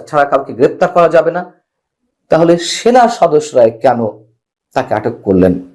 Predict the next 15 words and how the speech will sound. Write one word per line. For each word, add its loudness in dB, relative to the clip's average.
সেনা 2
সদস্যদের 2
সঙ্গে 0
কয়েকজন 2
সিভিল 0
ড্রেসে -2
কয়েকজন 0
ব্যক্তি -2
সেখানে -2
ছিলেন, -4
তারা 0
কারা? -6
সেনা 2
সদস্যদের 2
নির্যাতনের 0